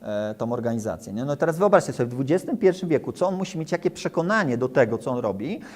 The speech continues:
żeby chodzić od domu do domu normalnie i rozmawiać z ludźmi o ws-, o wsparciu fundacji. To jest fenomen, nie? Dlatego, i teraz znowu,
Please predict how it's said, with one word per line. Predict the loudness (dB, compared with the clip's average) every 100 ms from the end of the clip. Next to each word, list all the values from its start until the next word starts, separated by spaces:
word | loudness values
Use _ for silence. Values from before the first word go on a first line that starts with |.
| -4
żeby | -2 0
chodzić | 2 0 2
od | -2 0
domu | 2 2
do | 0
domu | 2 0 0 -4 -6 -14 -4
normalnie | -2 0 0 0 -2 -4 -8 -10
i | -6 -6 -10 -6
rozmawiać | 0 0 0 -2 -2
z |
ludźmi | -2 -4 -8
o |
ws-, | -10 -10
o | -10
wsparciu | -2 2 2 0
fundacji. | -8 -8 -10 -16 -2
To | -2
jest | 0
fenomen, | -2 -2 -6 -12 -20 _ -20 _ _ _
nie? | -8 -6 -8 -12 0
Dlatego, | 4 6 8 8 4 -14 -6
i | 8
teraz | 10 10 10
znowu, | 8 6